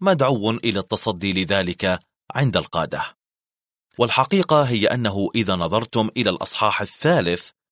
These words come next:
ستجدون أن الأعداد الخمسة عشر الأولى تتحدث عن مؤهلات القائد، وهذه لم توضع عبثاً، ولم توضع هنا بمعزل عن النص،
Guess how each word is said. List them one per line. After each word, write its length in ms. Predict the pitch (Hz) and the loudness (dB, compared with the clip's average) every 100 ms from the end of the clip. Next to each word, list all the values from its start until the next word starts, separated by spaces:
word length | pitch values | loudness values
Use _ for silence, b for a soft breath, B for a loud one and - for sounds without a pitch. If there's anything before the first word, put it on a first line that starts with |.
| _ _ | _ _
ستجدون 680 | - 139 143 117 123 202 185 | -4 -2 0 2 2 4 4
أن 280 | 165 151 147 | 2 2 0
الأعداد 520 | 139 117 113 156 143 | 0 0 2 0 2
الخمسة 560 | 139 - 185 175 156 123 | 0 0 2 2 2 2
عشر 400 | 98 135 135 123 | 2 2 2 0
الأولى 480 | 120 147 107 85 | 0 0 2 2
تتحدث 600 | 87 139 139 190 160 170 | 2 0 0 0 2 2
عن 280 | 156 131 143 | 2 2 2
مؤهلات 840 | 135 131 - 120 95 117 123 135 143 | 0 0 0 0 0 2 2 2 2
القائد، 600 | 196 - 127 - 87 69 - _ _ _ B B - | 0 4 4 4 0 -8 -20 _ _ _ B B -4
وهذه 520 | 80 80 113 107 95 | -2 2 2 0 0
لم 220 | 85 117 | 0 0
توضع 480 | 120 117 107 87 73 | -2 -2 2 2 2
عبثاً، 360 | 92 104 95 - - _ _ - | 2 0 -2 -6 -12 _ _ -10
ولم 380 | 80 92 120 151 | -2 2 2 0
توضع 460 | 139 143 110 90 | 0 0 2 2
هنا 340 | 80 117 101 90 | 2 0 0 0
بمعزل 800 | 85 101 104 175 160 127 123 104 | 0 -2 2 2 2 2 2 0
عن 220 | 80 95 | 0 0
النص، 460 | 98 110 151 - | 0 2 2 2